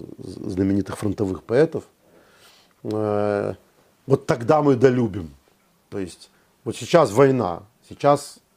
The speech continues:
э, есть необходимость, э, э,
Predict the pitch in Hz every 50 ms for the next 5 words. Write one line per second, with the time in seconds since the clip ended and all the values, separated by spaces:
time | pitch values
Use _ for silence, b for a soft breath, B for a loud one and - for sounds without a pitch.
0 | _ _ _ _ _ - - 127 127 131 135 131 131 127 - 127 123 123 123 123
1 | 135 123 - - 147 127 110 - - 123 120 110 110 135 135 131 123 - - -
2 | - - 117 117 117 117 113 107 107 110 110 110 117 b b b b b b b
3 | b b b _ _ _